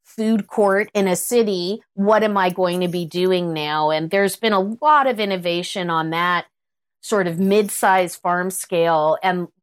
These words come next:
as I was mentioning before, this farm in Georgia is selling much more direct to consumer.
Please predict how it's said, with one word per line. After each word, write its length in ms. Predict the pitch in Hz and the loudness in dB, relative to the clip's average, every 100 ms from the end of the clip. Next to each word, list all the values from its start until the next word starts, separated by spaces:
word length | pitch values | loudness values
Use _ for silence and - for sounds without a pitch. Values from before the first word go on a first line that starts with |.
| - | -2
as 220 | 214 190 | 0 2
I 100 | 196 | 0
was 180 | 175 165 | -2 -4
mentioning 480 | 180 180 - 190 165 | -6 -6 -6 -6 -6
before, 480 | 170 - 185 180 170 | -8 -6 -2 0 0
this 220 | 165 - | -2 -4
farm 320 | - 175 165 | -2 -2 -2
in 120 | 156 | -4
Georgia 640 | 156 185 190 196 190 160 147 | -4 -2 0 0 2 0 0
is 120 | 185 | -4
selling 540 | - 180 175 170 170 175 | -2 -2 0 -2 -2 0
much 340 | 190 185 - | 0 -2 -6
more 220 | 185 170 | -4 -2
direct 440 | 165 156 151 - - | -2 -2 -2 -4 -14
to 40 | _ | _
consumer. 640 | 160 143 - 143 127 113 | -12 -10 -8 -8 -8 -10